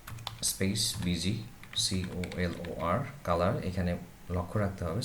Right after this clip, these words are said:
সিওএলওইউআর লিখলে হবে না। এটি হচ্ছে একটি অ্যাট্রিবিউট ইকুয়াল ডাবল কোটেশনের ভেতরে আমরা যদি কোনো একটি রঙের নাম লিখি গ্রিন,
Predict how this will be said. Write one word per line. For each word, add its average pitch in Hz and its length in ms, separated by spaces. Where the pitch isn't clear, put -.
সিওএলওইউআর 98 1200
লিখলে 85 280
হবে 87 220
না। - 60
এটি 110 160
হচ্ছে 127 220
একটি 127 160
অ্যাট্রিবিউট 110 420
ইকুয়াল 98 300
ডাবল 92 260
কোটেশনের 110 560
ভেতরে 101 260
আমরা 85 220
যদি 85 140
কোনো 85 160
একটি 85 180
রঙের 95 320
নাম 85 180
লিখি 117 260
গ্রিন, 87 280